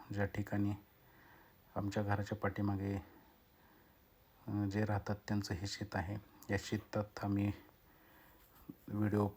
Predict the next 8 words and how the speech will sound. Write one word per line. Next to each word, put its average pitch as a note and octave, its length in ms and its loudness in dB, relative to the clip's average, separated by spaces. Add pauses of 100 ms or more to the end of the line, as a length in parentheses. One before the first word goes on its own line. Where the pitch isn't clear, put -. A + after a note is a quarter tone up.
बनवतो. G2+ 600 0 (1080)
हा A2+ 140 -4
आमचा G#2 220 -2
पहिला G#2 280 -2
व्लॉग, G2 260 -2
स्वामींच्या G2 840 -4
चरणी G2 280 -4
अर्पण. G2 420 -2